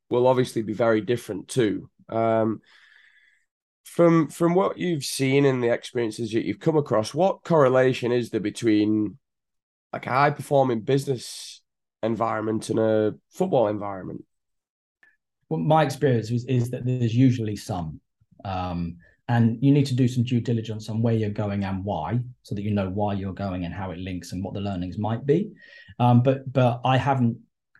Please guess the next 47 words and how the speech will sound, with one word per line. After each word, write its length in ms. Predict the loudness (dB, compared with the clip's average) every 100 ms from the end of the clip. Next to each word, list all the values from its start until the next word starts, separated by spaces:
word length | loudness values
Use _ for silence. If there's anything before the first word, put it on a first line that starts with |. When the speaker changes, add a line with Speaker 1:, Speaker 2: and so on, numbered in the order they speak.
| _ _ -8
Speaker 2:
been 220 | -2 0
anywhere 340 | 2 0 0 -4
with 140 | -6
a 100 | -6
group 260 | -2 -2 -2
where 180 | -4 -2
we've 160 | -4
come 180 | -4 -4
out 60 | -4
and 80 | -4
gone, 140 | -4
"Wow, 160 | -2 -4
that 120 | -4
doesn't 240 | -4 -4
fit 180 | -4 -2
anything 320 | 0 0 -2
we 60 | -2
do 180 | -4 -6
at 140 | -4
all." 260 | -2 -2 -4 -2
It's 120 | 0
dealing 180 | 4 6
with 140 | 6 6
people. 400 | 0 0 -6 -8 _ _ _ _
It's, 260 | 0 2 0
it's 180 | -2 2
high 140 | 2
performance. 880 | 2 0 0 0 -2 -4 -8 -14 -20 _ _ _
It's 200 | -2 -2
succession 520 | -4 -2 0 0 -2
planning. 500 | -4 -2 -2 -2 -4 -10 _ _ -2
It's 760 | 2 4 4 2 -2 -8 -8 2
managing 420 | 6 8 6 6
multidisciplinary 760 | 4 2 -2 -4 -4 -2 -2 -2
teams. 600 | 0 0 0 -4 -6 -10 _
It's 340 | 2 4 2 -2
future 380 | 2 2 2 0
proofing. 600 | 0 0 0 -2 -2 0
It's 160 | -2 2
how 140 | 4
does 160 | 4 4
data 360 | 4 4 4
interact 360 | 0 2 -2 -2
with 80 | -2
what 140 | 0
we're 180 | 0 0
doing. 340 | 0 -2 -4